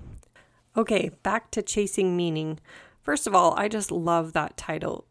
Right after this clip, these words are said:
Chasing Meaning. That's such a good verb, chasing. We're not sitting around, we're not waltzing or walking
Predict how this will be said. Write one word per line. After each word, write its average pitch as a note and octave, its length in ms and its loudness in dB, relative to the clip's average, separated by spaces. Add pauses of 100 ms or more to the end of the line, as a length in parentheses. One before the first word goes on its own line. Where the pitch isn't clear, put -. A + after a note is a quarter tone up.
Chasing G3+ 680 2
Meaning. E3+ 420 -4 (400)
That's - 200 -6
such - 180 -2
a G3+ 60 0
good F#3 240 0
verb, E3 420 -2
chasing. F3+ 460 -2
We're E3+ 100 -2
not E3+ 260 -2
sitting F3+ 320 -2
around, F#3 460 0
we're E3+ 80 -4
not D#3+ 220 -4
waltzing F3+ 640 2
or D#3+ 100 -2
walking F#3 580 -4